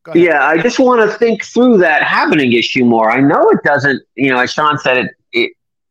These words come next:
Speaker 2: you know, the reward stuff or whatever, um, you know, doesn't, he doesn't think it has an impact. And he showed data, I think, that supports that. But if the market believes it has an inca-, impact,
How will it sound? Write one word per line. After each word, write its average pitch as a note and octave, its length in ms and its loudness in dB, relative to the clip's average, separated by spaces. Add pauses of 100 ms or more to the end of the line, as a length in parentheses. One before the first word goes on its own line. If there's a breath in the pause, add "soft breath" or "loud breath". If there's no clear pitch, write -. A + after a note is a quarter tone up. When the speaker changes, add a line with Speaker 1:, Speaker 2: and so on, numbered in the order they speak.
(200)
Speaker 2:
you B2+ 180 -2
know, A2+ 220 0
the A#2 120 0
reward B2 540 2
stuff B2 400 -2
or A#2+ 100 0
whatever, A#2 600 0 (480)
um, G#2+ 580 -2 (1700)
you D3 160 2
know, B2+ 180 0
doesn't, D3 280 0
he E3 80 4
doesn't D#3+ 160 2
think C#3 120 0
it C3+ 40 0
has B2 120 0
an B2 100 2
impact. B2 500 -2
And D3+ 80 2
he G#3+ 80 2
showed E3 400 0
data, A2+ 260 -2
I G2 80 -2
think, G2 180 -6
that F2+ 140 -4
supports - 420 -4
that. D#2 260 -2 (500)
But D3 160 0
if D3+ 100 -4
the D3+ 80 -2
market F3 360 -2
believes E3 400 0
it C#3+ 80 0
has B2 160 -2
an A#2+ 80 0
inca-, A2 440 0
impact, G2+ 500 -4